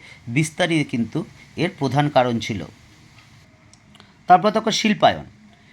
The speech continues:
এই রেলপথ স্থাপনের পর আধুনিক শিল্পায়নের শুরু হয়, কারণ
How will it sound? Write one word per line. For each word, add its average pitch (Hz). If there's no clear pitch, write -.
এই 165
রেলপথ 214
স্থাপনের 214
পর 117
আধুনিক 180
শিল্পায়নের 180
শুরু 170
হয়, 165
কারণ 180